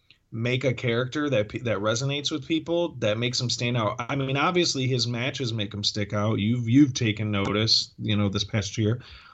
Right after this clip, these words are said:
But, um, he really, it's like something's missing from him being a top guy in New Japan, and I,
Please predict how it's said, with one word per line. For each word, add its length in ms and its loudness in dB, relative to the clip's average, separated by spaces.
But, 340 4
um, 400 0
he 160 0
really, 320 4
it's 320 0
like 180 0
something's 560 0
missing 560 0
from 220 -2
him 240 2
being 320 2
a 60 0
top 320 0
guy 260 2
in 140 -4
New 120 -2
Japan, 460 -6
and 100 -6
I, 160 2